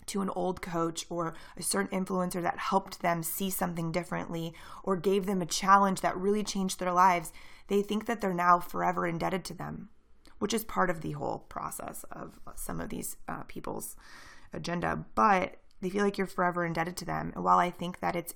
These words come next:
beautiful to stay loyal and to believe in someone and continue to support their cause,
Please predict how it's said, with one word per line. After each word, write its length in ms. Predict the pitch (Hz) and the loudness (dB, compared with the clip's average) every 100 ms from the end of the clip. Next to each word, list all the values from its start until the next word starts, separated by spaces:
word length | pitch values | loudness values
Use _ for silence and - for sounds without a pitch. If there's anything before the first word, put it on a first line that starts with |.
| - | -8
beautiful 440 | - 170 175 185 | -4 -4 -2 -2
to 140 | 180 165 | -2 -4
stay 240 | - 165 | -6 -4
loyal 400 | 160 156 156 160 | -2 -2 0 0
and 180 | 160 165 | -2 -4
to 80 | - | -6
believe 280 | 147 151 160 | -6 -6 -4
in 120 | 175 | -4
someone 380 | 185 180 180 180 | -2 0 0 0
and 120 | 170 | -2
continue 380 | 156 160 165 160 | -8 -8 -6 -6
to 100 | 160 | -6
support 380 | 160 160 170 165 | -8 -4 -2 0
their 140 | 151 | 0
cause, 460 | 151 - 160 196 | 0 2 4 4